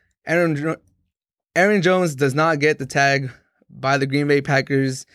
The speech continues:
He is now a unrestricted free agent. He could go to any team he desires. Um, I think Aaron Jones has three likely destinations: Miami, San Francisco, or Seattle.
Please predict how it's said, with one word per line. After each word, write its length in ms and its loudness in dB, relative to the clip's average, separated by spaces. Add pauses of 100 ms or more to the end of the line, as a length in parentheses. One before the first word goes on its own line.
(200)
He 180 -6
is 140 -2
now 440 0
a 280 -8 (100)
unrestricted 720 -2
free 220 0
agent. 460 0
He 120 -8
could 160 -10
go 160 2
to 220 -4
any 220 0
team 240 -2
he 100 -2
desires. 800 0 (800)
Um, 480 -8 (480)
I 120 2
think 420 -2 (100)
Aaron 380 -2
Jones 600 -2 (440)
has 280 -6
three 280 0
likely 360 0
destinations: 920 -4 (480)
Miami, 720 0
San 240 -4
Francisco, 760 -2 (800)
or 160 2
Seattle. 580 0